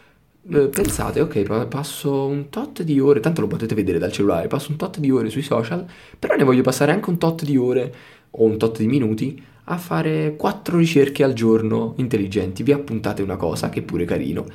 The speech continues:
ve la potete sempre appuntare sul cellulare se non volete usare una penna, e vedete che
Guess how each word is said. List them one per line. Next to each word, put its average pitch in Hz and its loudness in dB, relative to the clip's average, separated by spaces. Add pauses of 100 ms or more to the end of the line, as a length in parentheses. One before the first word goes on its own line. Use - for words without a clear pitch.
(140)
ve 90 -2
la 95 0
potete 98 -2
sempre 131 0
appuntare 120 0
sul 110 0
cellulare 104 4
se 101 -2
non 95 -2
volete 90 0
usare 92 -2
una 123 -2
penna, 220 -4 (600)
e 147 -4
vedete 139 0
che - -6